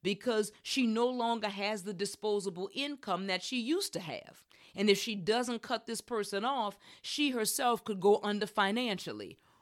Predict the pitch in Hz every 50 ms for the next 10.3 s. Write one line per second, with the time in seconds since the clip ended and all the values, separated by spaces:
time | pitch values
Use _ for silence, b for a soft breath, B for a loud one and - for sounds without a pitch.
0 | b b b 165 175 208 254 285 330 311 247 208 185 175 175 185 214 _ _ _
1 | _ _ _ _ - - - 302 277 220 185 170 165 170 - - - - - 180
2 | 165 - - 202 190 180 170 160 - - - 214 151 95 - - - - - _
3 | _ _ b b b b b _ - 233 190 170 - - - 285 294 226 330 339
4 | - 247 240 262 320 359 349 311 262 226 196 180 175 175 202 190 180 - 202 202
5 | 196 190 - 175 170 165 202 202 190 185 185 - - 202 180 185 - - 170 170
6 | 196 208 214 214 208 208 208 208 202 190 190 180 B B B B B 214 214 190
7 | 185 - - 180 175 190 240 302 339 339 - 233 - - 185 185 - 170 175 -
8 | - 175 180 - 208 208 196 190 208 226 226 220 - 233 214 202 190 - - 220
9 | 226 226 - 240 202 202 202 214 202 202 202 208 214 202 202 208 202 196 202 -
10 | 220 - - 160 139 -